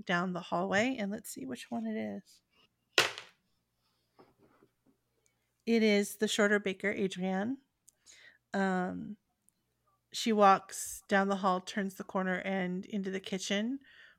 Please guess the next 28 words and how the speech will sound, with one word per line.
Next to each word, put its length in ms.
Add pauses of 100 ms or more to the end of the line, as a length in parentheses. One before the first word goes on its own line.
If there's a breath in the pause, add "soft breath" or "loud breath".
where 240
you 160
guys 380
are 400 (480)
mewing 420
your 140
little 260
hearts 400
out. 420 (480 soft breath)
And 200
she 100
sees 300
you, 240
and 260
she 200
sees 960 (120)
that 140
you're 100
staring 560
at 220
the 80
walnut. 680 (840 soft breath)
Um, 680 (840)
Kirsch, 460
this 180
is 180
your 200
human. 760